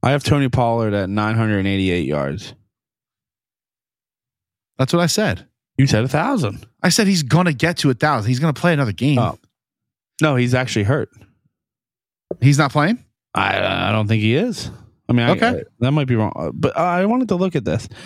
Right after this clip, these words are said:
Speaker 2: I thought he was gonna play, but that's, that's, you, you could be right. He, if he doesn't play, then he's not gonna hit it.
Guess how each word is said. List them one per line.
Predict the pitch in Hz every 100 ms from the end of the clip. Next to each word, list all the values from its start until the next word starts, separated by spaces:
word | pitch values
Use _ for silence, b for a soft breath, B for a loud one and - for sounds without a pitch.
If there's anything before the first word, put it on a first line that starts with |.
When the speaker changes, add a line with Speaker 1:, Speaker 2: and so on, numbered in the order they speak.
| B B -
Speaker 2:
I | 160
thought | 202
he | 180
was | 165 147
gonna | 143
play, | - 156 95
but | 104
that's, | 135 135 -
that's, | 156 -
you, | 147 170 175
you | 160 180
could | 185
be | 175 165
right. | 165 87
He, | 131
if | 139 135
he | 180
doesn't | 190 170
play, | - 175
then | 139 131
he's | 117
not | 135 123
gonna | 117
hit | 101
it. | 82